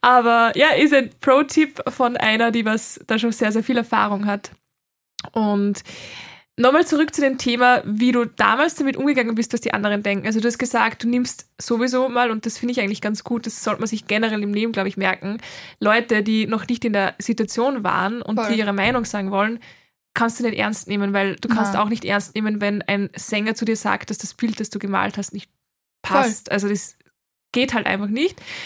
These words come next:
Speaker 1: Das ist, glaub ich, ein guter Tipp. Hast du vielleicht noch einen zweiten Tipp für Menschen, die was wirklich jetzt, die, die sich denken, „Boah, ich würd das so gern machen, aber ich hab so Angst, was die anderen denken“?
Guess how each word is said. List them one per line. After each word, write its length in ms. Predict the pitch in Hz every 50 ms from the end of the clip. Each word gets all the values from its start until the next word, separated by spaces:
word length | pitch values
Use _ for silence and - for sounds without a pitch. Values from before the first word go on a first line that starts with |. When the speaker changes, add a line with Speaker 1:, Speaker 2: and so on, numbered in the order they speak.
| - - -
Speaker 1:
Das 100 | 220 233
ist, 160 | 254 254 -
glaub 120 | 240 226
ich, 60 | 220
ein 80 | 220 226
guter 260 | - 269 269 262 254
Tipp. 300 | 262 - 285 285 285 - _ - _ _ _ _ _ _ - -
Hast 180 | 220 214 -
du 60 | - 254
vielleicht 340 | 269 254 247 247 247 -
noch 220 | - 226 226 - -
einen 400 | 220 220 214 214 214 214 202 -
zweiten 440 | - - 208 208 226 226 240 233 -
Tipp 220 | - 277 262 -
für 160 | - - 233
Menschen, 400 | 220 214 208 214 226 - - -
die 80 | 214 214
was 140 | 214 214 -
wirklich 260 | 233 226 - 240 214
jetzt, 280 | 233 226 226 - - - _ - _ _ _ _ _ _ _ _ - -
die, 220 | 226 190 - _ _ _ -
die 60 | 240
sich 180 | 233 269 247 254
denken, 320 | 262 247 254 - 247 240
„Boah, 320 | - 226 220 233 247 247 - - -
ich 80 | 220 214
würd 120 | 254 262
das 140 | 254 240 -
so 100 | - 285
gern 180 | 277 277 262 240
machen, 440 | 226 226 240 - 508 523 - 214 214
aber 120 | 214 208
ich 60 | 226 226
hab 120 | 214 -
so 140 | - - 254
Angst, 300 | - 214 220 220 - -
was 60 | 220 -
die 80 | -
anderen 280 | 214 208 196 202 196 190
denken“? 440 | 196 208 202 202 - 208 202 190